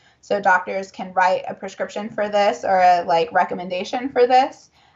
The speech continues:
and you can get it shipped from, uh, pharmacies. So this will be available, um, in a couple of months. I believe, like, twenty nineteen is when they're starting, but I'm linking to their website so you can place a pre-order.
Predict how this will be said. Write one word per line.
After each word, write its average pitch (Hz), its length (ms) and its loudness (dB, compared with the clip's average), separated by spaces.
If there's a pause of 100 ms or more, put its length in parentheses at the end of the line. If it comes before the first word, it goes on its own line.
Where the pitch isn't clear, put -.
and 104 280 -2
you 104 60 -12
can 107 120 -8
get 104 120 -2
it - 100 -4
shipped - 400 -2
from, 180 640 -2
uh, 170 220 -2
pharmacies. - 580 -2
So 196 120 -8
this 190 160 -8
will 196 140 -2
be 190 220 -4
available, 180 880 2
um, 180 260 -2
in 180 40 -6
a 180 80 -6
couple 214 280 0
of 208 120 -2
months. 196 280 -6
I - 40 -10
believe, 180 220 -10
like, 165 180 -4
twenty 180 240 -6
nineteen 175 380 -10
is 190 140 -8
when 185 100 -4
they're 185 100 -2
starting, 190 380 0
but 190 140 -2
I'm 185 160 -6
linking 196 280 -8
to 202 80 -10
their 175 160 2
website 170 460 0
so 185 80 -16
you 180 80 -16
can 180 180 -18
place 165 240 -4
a - 60 -14
pre-order. 185 720 -2